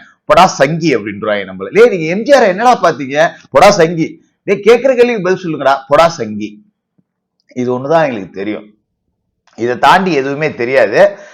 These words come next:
அது மாதிரிதான் நீங்க ரெண்டாயிரத்தி ஆறு to ஒன்பது திமுக ஆட்சியை பாத்தீங்கன்னா, வரலாற்றிலேயே கேவலமான ஒரு ஆட்சி. அதாவது, இப்ப ஸ்டாலின் நடத்துறாருல ஒரு காட்டாட்சி,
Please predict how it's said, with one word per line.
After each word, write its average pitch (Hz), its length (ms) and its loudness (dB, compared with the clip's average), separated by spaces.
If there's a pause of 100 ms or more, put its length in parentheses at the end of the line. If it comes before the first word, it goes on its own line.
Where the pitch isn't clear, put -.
(220)
அது 190 160 4
மாதிரிதான் 202 360 4
நீங்க 123 480 0
ரெண்டாயிரத்தி 180 640 4
ஆறு 170 360 4
to 165 100 -2
ஒன்பது 143 400 0
திமுக 143 360 -2
ஆட்சியை 117 360 2
பாத்தீங்கன்னா, 113 640 -2 (400)
வரலாற்றிலேயே 226 840 4
கேவலமான 165 500 4
ஒரு 117 120 2
ஆட்சி. 107 280 0 (460)
அதாவது, 160 320 6
இப்ப 202 220 0
ஸ்டாலின் 190 460 4
நடத்துறாருல 131 520 2
ஒரு 110 160 0
காட்டாட்சி, 117 640 0